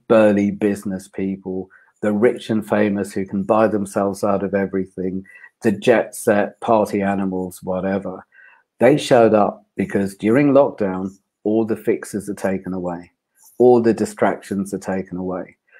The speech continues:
And nine out of ten of them didn't realize that they were running or that there was anything up. And very, very quickly, we dropped into it and they flashed straight back to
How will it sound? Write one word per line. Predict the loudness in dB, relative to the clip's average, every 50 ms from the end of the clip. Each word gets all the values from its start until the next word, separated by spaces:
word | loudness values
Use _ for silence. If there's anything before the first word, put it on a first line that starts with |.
| -20 _ _ _ _ 0
And | 2 2 2 2 0 0
nine | 0 2 4 6 6 6 6 6 6 4
out | 4 2 2 0
of | 0 -2 -4
ten | -4 -2 -2 0 0
of | -2 -4 -8 -10
them | -8 -8 -8 -10 -12 _ _ _ _ _ _
didn't | 0 2 2 2 0 0
realize | 2 4 6 6 6 4 2 0 -2 -4 -6 -6 -8 -10 -8 -4
that | -4 -2 0
they | 0 0 0
were | 0 -2 0
running | 0 2 2 2 2 0 0 0 -2 -4 -8 -12 _ _ _
or | -2 0
that | 2 2 0 0 0
there | -2 -2
was | 0 0 0 0
anything | 0 0 -2 -4 -6 -8 -8 -6
up. | -6 -6 -8 -8 _ _ _ _ _ _ _ -20 -20 _ -20 -20 -20 -20 -20 _ _ _ _
And | -2 0 0 -4 -4 0
very, | 4 6 6 6 6 6
very | 6 6 6 6 6
quickly, | 4 2 0 0 0 0 -2 -8 -12 -10 -10 -10 -12 -14 _ _ _ _ _ _ _ _
we | -12 -12
dropped | -6 0 2 2 2 2 0 -2 -2
into | -2 -2 -2 -4 -6 -10 -10
it | -10 -10 -12 -14 _ _ _ _ _ _
and | -6 -4 -4
they | -4 -4 -4
flashed | -6 -8 -4 -2 -2 -2 -2 -4 -12 -20 -20
straight | -20 -20 -20 -6 0 4 4 4 4 2 0
back | -2 -2 -2 -2 -4 -6 -12 _ _
to | -16 -16 -16